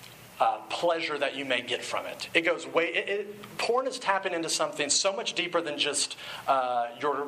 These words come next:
your anatomy. Because when you're looking at porn, you're fantasizing about, uh, a woman or a man who is looking at you, why, why are those faces on those images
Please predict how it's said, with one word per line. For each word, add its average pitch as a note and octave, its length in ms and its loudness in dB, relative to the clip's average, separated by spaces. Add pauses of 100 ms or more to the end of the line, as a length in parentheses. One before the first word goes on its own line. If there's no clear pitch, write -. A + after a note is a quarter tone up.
your C3 300 0 (240)
anatomy. C#3+ 640 0 (500)
Because - 720 0 (1120)
when E3+ 160 4
you're C4+ 260 2
looking B3 240 0
at G3+ 160 -2
porn, C3 360 0
you're D3+ 180 0
fantasizing F#3+ 760 2
about, D3+ 540 2
uh, C3+ 380 2
a B2 60 -10
woman G#3+ 420 2
or E3+ 100 2
a D#3+ 100 -4
man D#3 380 0 (360)
who E3+ 120 0
is C#3 160 -2
looking G3+ 400 0
at C3+ 140 -2
you, C#3 120 -2
why, F#3+ 440 2 (100)
why A3+ 220 2
are C#4 100 0
those A#3+ 160 -2
faces F#3+ 400 -2
on D#3+ 220 2
those E3+ 240 0
images C#3+ 520 0